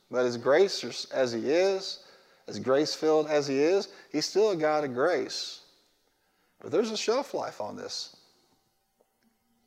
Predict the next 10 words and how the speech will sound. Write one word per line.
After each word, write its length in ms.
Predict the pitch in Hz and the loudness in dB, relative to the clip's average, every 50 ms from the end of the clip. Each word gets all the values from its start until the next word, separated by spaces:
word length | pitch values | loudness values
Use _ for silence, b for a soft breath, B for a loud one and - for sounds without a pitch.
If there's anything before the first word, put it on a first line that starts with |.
| _ _ _ _ _ _ _ _ _ _ _ _ _ - | _ _ _ _ _ _ _ _ _ _ _ _ _ -2
You 160 | 135 147 185 | 2 4 6
and 80 | 175 170 | 8 8
I 160 | 196 240 233 | 8 6 6
will 200 | 185 139 127 120 | 4 2 2 2
live 240 | 127 170 202 170 147 | 4 2 2 2 2
in 120 | 131 127 | 0 0
that 200 | 131 123 120 113 | 0 -2 -2 -4
grace 360 | 110 117 110 107 113 117 - | -4 -4 -2 -2 -4 -6 -8
for 200 | - - - 123 | -10 -6 -2 -2
eternity. 520 | 123 123 - - 143 175 180 123 104 - | -2 -2 -2 -4 -6 -6 -6 -8 -10 -12